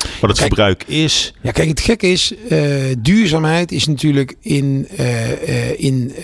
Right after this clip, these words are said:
Speaker 2: bij projectontwikkeling en bij bouw is eigenlijk bijna geen thema meer. Ja, dat klinkt heel gek wat ik
Speaker 1: Hm.
Speaker 2: nu zeg.
Speaker 1: Ja,
Speaker 2: Omdat
Speaker 1: voor
Speaker 2: het
Speaker 1: nieuwbouw niet, maar voor
Speaker 2: Nee,
Speaker 1: innovatie
Speaker 2: nee, daar heb ik het
Speaker 1: wel.
Speaker 2: over, hè.
Speaker 1: Ja,
Speaker 2: Dus,
Speaker 1: ja.
Speaker 2: ja, maar ook als wij een herontwikkeling doen, dus bijvoorbeeld Borrel Trouw, waarbij gewoon echt het
Speaker 1: Hm.
Speaker 2: geraamte blijft staan.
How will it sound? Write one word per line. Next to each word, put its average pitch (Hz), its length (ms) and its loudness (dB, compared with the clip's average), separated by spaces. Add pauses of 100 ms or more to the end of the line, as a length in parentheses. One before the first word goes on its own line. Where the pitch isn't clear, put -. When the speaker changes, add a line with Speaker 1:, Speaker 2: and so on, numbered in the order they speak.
Speaker 2:
bij 117 240 0 (580)
projectontwikkeling 135 1080 2
en 127 80 0
bij 113 160 0
bouw 135 240 4
is - 120 -2
eigenlijk 131 380 0
bijna 127 260 0
geen 120 340 -2 (180)
thema 190 320 4
meer. 110 220 0
Ja, 110 120 0
dat 131 120 0
klinkt 147 220 2
heel 170 160 4
gek 156 180 0
wat 120 120 0
ik 104 60 2
Speaker 1:
Hm. 104 60 -8
Speaker 2:
nu 107 80 -4
zeg. - 420 -4
Speaker 1:
Ja, - 500 -12
Speaker 2:
Omdat 160 280 4
Speaker 1:
voor 135 100 4
Speaker 2:
het 131 100 2
Speaker 1:
nieuwbouw 156 240 2
niet, 87 280 0
maar 101 160 4
voor - 100 2
Speaker 2:
Nee, 98 80 4
Speaker 1:
innovatie 120 300 2
Speaker 2:
nee, 294 80 4
daar 277 100 4
heb 226 80 0
ik 190 60 2
het 147 80 4
Speaker 1:
wel. 123 60 0
Speaker 2:
over, 113 140 -2
hè. 170 60 2
Speaker 1:
Ja, 233 60 2
Speaker 2:
Dus, - 100 2
Speaker 1:
ja. - 80 -4 (160)
Speaker 2:
ja, 214 280 2
maar 233 140 2
ook 247 140 2
als 208 120 0
wij 185 180 2
een 147 60 0
herontwikkeling 190 560 0
doen, 208 160 2
dus 147 100 0
bijvoorbeeld 120 440 0
Borrel 117 280 0
Trouw, 139 260 0
waarbij 117 300 -2
gewoon 117 240 -2
echt 117 180 0
het 95 100 2
Speaker 1:
Hm. 98 40 -2
Speaker 2:
geraamte 127 420 -2
blijft - 240 -4
staan. 170 360 2